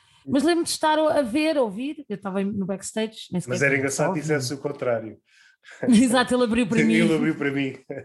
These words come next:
Speaker 1: Ah, e eu, e eu lembro na altura de estar tipo, "É, estás a ver? Já estás com aquela coisa atrás de"
Speaker 2: Mas isso, estamos a falar já num, num extremo, no sentido, é uma aura pesada que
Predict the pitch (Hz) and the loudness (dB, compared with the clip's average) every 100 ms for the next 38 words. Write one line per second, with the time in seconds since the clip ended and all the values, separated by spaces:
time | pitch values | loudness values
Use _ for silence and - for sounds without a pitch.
0 | _ 208 202 202 202 - 240 220 196 - | _ -6 -4 -6 -10 -20 -20 -16 -16 -4
1 | 640 - 240 240 262 285 285 247 294 285 | -4 2 2 2 2 0 -2 -2 -2 0
2 | 294 285 302 294 262 233 - _ 214 - | 0 0 -2 -2 -4 -6 -12 _ -10 -10
3 | _ - _ _ _ _ - 302 359 392 | _ -20 _ _ _ _ -4 0 2 0
4 | 339 - 269 285 285 - 285 277 277 294 | -2 -4 -2 -2 -4 -6 -4 -2 -2 -4
5 | 262 285 285 285 277 277 214 269 143 123 | -4 -4 -4 -4 -4 -4 -6 -4 -2 0
6 | 180 - 156 - 151 156 170 180 180 175 | 0 -2 -8 -8 -6 -4 -2 0 0 0
7 | 170 151 135 123 135 127 - 147 156 151 | -2 -4 -6 -6 -6 -4 -2 0 0 -2
8 | 147 - 143 156 151 127 _ _ _ _ | -4 -6 -6 -6 -8 -8 _ _ _ _
9 | _ _ 127 135 131 131 127 139 147 147 | _ _ 0 2 2 2 2 2 0 -2
10 | 143 - - 135 131 123 123 - | -6 -8 -8 -2 0 -2 -6 -12